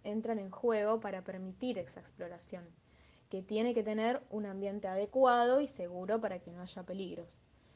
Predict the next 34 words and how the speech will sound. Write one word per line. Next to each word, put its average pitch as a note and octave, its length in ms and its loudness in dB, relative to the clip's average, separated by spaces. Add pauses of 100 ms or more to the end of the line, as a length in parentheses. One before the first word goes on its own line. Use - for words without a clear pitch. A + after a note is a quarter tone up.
(220)
La F#3 80 -2
exploración G3+ 560 -2
los C4 200 0
ayuda G#3+ 340 2
a G#3+ 60 4
desarrollar, G3 540 -4
por F#3 120 -10
ejemplo, G3+ 360 -2
la F3 100 -2
autonomía, F#3 760 -4 (300)
la F#3 140 -4
toma G3+ 260 0
de G3 80 -6
conciencia G#3 640 -4
de F#3+ 60 -2
sus - 120 -16
propios F#3 380 -6
cuerpos, G3+ 600 2 (400)
hasta F3+ 320 -8
dónde G#3 320 2
puede G3+ 280 0
llegar G3+ 340 -4
su - 180 -10
mano G#3 380 0
cuando F#3+ 220 -6
les F3+ 180 -14
tira, A3 400 -4
por F#3 140 -10
ejemplo, G3 580 -4
a G3 120 -2
dónde A#3 340 2
llega A3+ 320 -2
ese A3+ 160 -10
juguete, G#3+ 680 -2